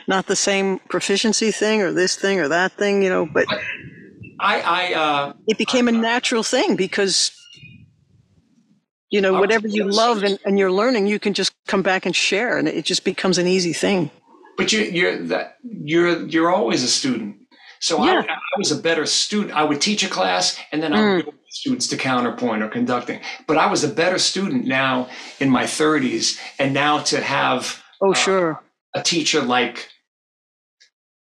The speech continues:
Speaker 2: uh, Henry Tate
Speaker 1: Oh, yeah.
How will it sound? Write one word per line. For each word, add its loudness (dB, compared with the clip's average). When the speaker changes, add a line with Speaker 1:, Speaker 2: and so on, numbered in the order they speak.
Speaker 2:
uh, -4
Henry 2
Tate 0
Speaker 1:
Oh, 4
yeah. 2